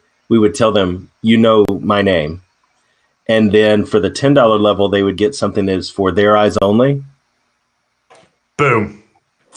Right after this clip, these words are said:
Speaker 1: See what I did there?
Speaker 2: I see what you did there. <laughs> Boom.
Speaker 1: I tied it all in together. Look at that.
Speaker 2: You did. Look, look, everything that was unrelated became
Speaker 1: It's
Speaker 2: related.
Speaker 1: now related.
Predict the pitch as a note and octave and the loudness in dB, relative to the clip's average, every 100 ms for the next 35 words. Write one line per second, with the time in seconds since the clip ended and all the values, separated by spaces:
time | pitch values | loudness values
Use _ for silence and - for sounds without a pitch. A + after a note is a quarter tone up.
0 | - A#2 A2+ G#2+ A2 A#2 - _ _ _ | -6 0 2 2 0 -2 -6 _ _ _
1 | _ _ A2 - A#2+ G#2+ F#2+ F#2+ F#2+ F2+ | _ _ -10 -6 -4 -4 -6 -8 -4 -6
2 | - - - - F3 - D#3+ - - - | -6 -10 -10 -6 -8 -8 -10 -4 -4 -6
3 | _ - - - - _ - _ _ _ | _ -18 -18 -20 -20 _ -20 _ _ _
4 | _ - D#3 B2 F#2 F2 _ _ _ - | _ 0 0 0 -4 -10 _ _ _ -4
5 | G#3+ A#3+ B3 - F3 E3 E3+ E3 D#3 D3 | 2 2 2 2 2 4 4 2 2 0
6 | C3+ - B2 A#2+ G2 F2+ - - C#3 D#3 | 2 2 0 -2 -4 -6 -12 -6 -2 2
7 | G3+ D3 F#3+ - - G3 F3+ - F3 A3 | 4 4 2 0 -2 -2 0 0 -2 0
8 | B3 G3+ D3 C3 - D#3 D#3+ E3+ D3 C#3 | 0 0 -2 -6 -8 -2 0 0 2 0
9 | D#3 F#3+ - _ _ _ _ _ _ _ | 0 -2 -6 _ _ _ _ _ _ _
10 | _ _ _ F#2+ - G2 F#2 F#2 F#2 F2+ | _ _ _ -16 -14 -12 -10 -8 -8 -6
11 | G2+ F#2+ G#2 G#2 E2+ C2+ | -6 -6 -4 -6 -6 -12